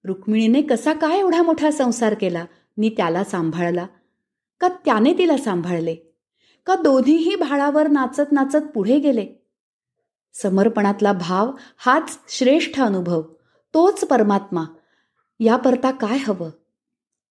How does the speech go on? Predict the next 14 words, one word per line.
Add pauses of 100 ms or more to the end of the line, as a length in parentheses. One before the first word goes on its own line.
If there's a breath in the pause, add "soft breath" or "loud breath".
(1200)
अण्णासाहेबांनी
जोरात (100)
जांभई
दिली. (560)
लक्ष्मीबाईंनी
कूस
बदलली. (2500)
श्रीधरबुवा
पूजेला
बसले. (520)
बाळकृष्णाच्या
गळ्यात (120)
तुळशीहार
घालणार